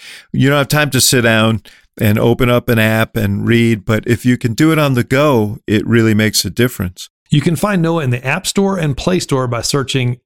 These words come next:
Speaker 2: N O A News. It only costs seven ninety-nine per month, but listeners to this podcast can receive Axe thirty days free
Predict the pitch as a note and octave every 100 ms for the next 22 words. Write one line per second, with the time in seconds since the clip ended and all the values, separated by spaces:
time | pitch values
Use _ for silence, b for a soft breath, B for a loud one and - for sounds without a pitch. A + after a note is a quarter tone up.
0 | _ D#3 F#3 G#3 E3+ E3+ F3 D#3 D3+ C3+
1 | C3+ A#2 D3 D3+ - B2+ D#3+ G#3 G#3+ -
2 | D3 - - D#3 D3+ C#3 C#3 B2+ B2 A#2+
3 | - G#2+ G#2 A2 - C3 C3 D#3 E3 D3+
4 | - B2 B2 G3 - D#3 D#3 - D3+ D3
5 | - - C3+ C3 - - G3+ E3+ D3 B2+
6 | A2+ A#2 C3 - - - _ _ - -
7 | E3+ F3+ F#3+ D3+ D#3 D3+ C#3 - - G3+
8 | G#3 F3 D#3+ D#3